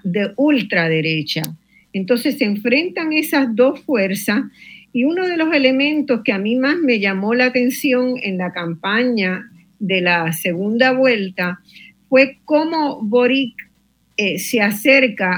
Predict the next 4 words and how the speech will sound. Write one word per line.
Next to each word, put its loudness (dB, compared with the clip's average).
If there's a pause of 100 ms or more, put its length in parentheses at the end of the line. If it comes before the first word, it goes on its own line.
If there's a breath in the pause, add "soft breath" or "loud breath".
(120)
a 0
una 2
joven 0
médica 0